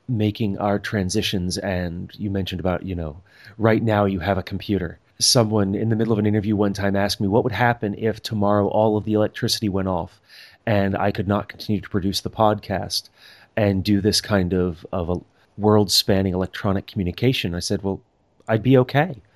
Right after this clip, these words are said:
This is what I do now, but if things change, then so does what I do. And I may love this, but it's not what I have to do. It's just what I choose to do right now."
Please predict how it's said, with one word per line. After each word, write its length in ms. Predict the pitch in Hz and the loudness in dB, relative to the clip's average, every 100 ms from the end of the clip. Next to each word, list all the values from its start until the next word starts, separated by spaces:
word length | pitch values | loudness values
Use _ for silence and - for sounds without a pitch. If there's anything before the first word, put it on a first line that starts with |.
| _ _ _ 135 135 | _ _ _ -10 2
This 220 | 139 147 | 4 6
is 160 | 151 | 4
what 140 | 143 151 | 6 6
I 100 | 139 | 6
do 180 | 135 131 | 6 4
now, 320 | 123 147 127 | 4 4 4
but 120 | 110 | 2
if 80 | 110 | 0
things 340 | - 127 127 | 0 2 0
change, 460 | - 127 135 143 104 | -2 -2 -2 -2 -4
then 120 | 110 | -6
so 280 | 104 110 107 | -4 -2 0
does 320 | 110 107 - | 0 -4 -2
what 120 | 104 | -2
I 140 | 104 98 | 0 0
do. 400 | 110 127 - 95 _ _ | 2 0 0 -8 _ _
And 400 | 120 104 98 98 - | 0 2 2 0 0
I 140 | 110 | 0
may 180 | 110 107 | 4 4
love 300 | 104 110 117 | 4 4 4
this, 160 | 107 104 | 0 0
but 140 | - | -2
it's 160 | 104 - | -4 -2
not 140 | 107 | -2
what 120 | 98 | -2
I 80 | 107 | -4
have 340 | 101 113 117 - | -4 -2 -4 -4
to 100 | 101 | -4
do. 240 | 92 92 | -2 -2
It's 120 | 85 | -4
just 220 | - 98 - | -6 -8 -4
what 80 | |
I 60 | 92 | -6
choose 340 | 92 - 98 - | -4 -4 -4 -4
to 60 | |
do 140 | - 92 | -6 -4
right 220 | 92 82 | -4 -4
now." 260 | 98 101 | -4 -6